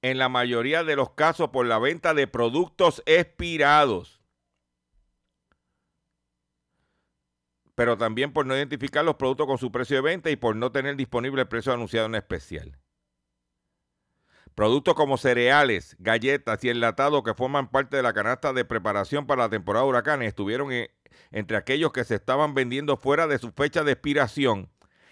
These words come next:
en algunos de supermercados. También se identificó esta situación en productos lácteos como el que-, eh, como el queso, la leche y el yogur, además de carne y jamones.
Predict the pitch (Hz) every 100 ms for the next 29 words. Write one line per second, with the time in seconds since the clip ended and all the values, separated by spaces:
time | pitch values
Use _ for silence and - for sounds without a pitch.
0 | _ - 131 127 120 113 113 143 160 139
1 | 131 127 110 107 92 104 107 107 90 -
2 | _ _ _ _ _ _ _ - 101 110
3 | 139 143 143 131 135 147 143 147 135 123
4 | 127 147 151 127 127 151 131 135 - 143
5 | 139 120 113 - 151 139 113 - 120 113
6 | 101 - 160 165 104 85 - _ _ _
7 | 101 107 117 160 156 156 131 113 117 120
8 | 165 123 104 117 113 107 135 147 - 131
9 | 139 147 151 151 117 110 110 123 113 80
10 | - -